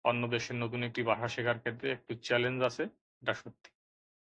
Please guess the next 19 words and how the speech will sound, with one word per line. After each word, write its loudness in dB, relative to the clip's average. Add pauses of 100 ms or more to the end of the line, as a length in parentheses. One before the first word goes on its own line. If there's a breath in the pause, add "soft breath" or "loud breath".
(200)
কিন্তু 0
আমার 8
মতে 0
মেধা 2
থাকা 4
বা 6
না 4
থাকা 4
এখানে 0
কোনো -2 (480)
মুখ্য -2
বিষয় 0
নয়। -2 (520)
যে 4
যতটা 6
মেধাবী 4
হন 2
না 2
কেন, -2